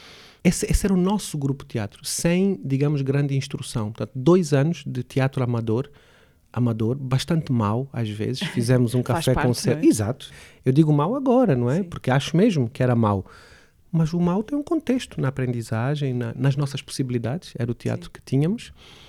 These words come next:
Speaker 1: E aí, quase no fim, há uma altura que ficamos sem encenador, <laughs> e a Patrícia disse, "Pá, eu tenho, vou, vou buscar uma pessoa." E traz uma pessoa com umas ideias, queria encenar umas pequenas histórias que vinham de banda desenhada,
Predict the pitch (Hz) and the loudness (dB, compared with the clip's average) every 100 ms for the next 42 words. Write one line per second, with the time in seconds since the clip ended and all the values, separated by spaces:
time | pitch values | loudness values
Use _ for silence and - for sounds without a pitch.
0 | - - _ - 160 156 185 180 - 196 | -20 -20 _ -2 2 4 4 0 0 2
1 | 220 - 175 156 - 135 123 147 143 139 | 2 2 2 2 2 2 4 2 2 0
2 | 135 - 127 143 139 - 131 127 - 120 | -2 -2 0 2 2 2 0 0 0 0
3 | 113 123 110 - 120 165 139 135 143 151 | 2 2 2 0 2 2 2 0 2 0
4 | 147 143 139 139 - 208 196 - 214 214 | 0 -2 -2 -4 -8 -10 -10 -6 -2 0
5 | 208 190 208 196 190 185 - 160 139 - | 0 -4 -6 -4 -6 -6 -2 0 0 -2
6 | 113 104 101 - 143 147 123 147 147 - | -2 -2 -4 -10 -6 -4 -2 -2 -4 -4
7 | 180 214 - _ _ - 147 120 127 127 | -4 -4 -10 _ _ 0 2 4 2 2
8 | 151 202 - 143 135 131 - - 139 135 | 2 0 -4 0 2 2 0 2 4 2
9 | - - _ _ _ - 135 123 - - | 0 -6 _ _ _ -6 0 0 0 -4
10 | - 151 135 - - - 123 113 110 - | 0 2 2 0 -6 -2 0 0 -4 -6
11 | 117 120 123 113 113 117 117 107 - 104 | -2 0 2 0 -2 -2 -2 -4 -4 -4
12 | 95 98 147 | -4 -4 -6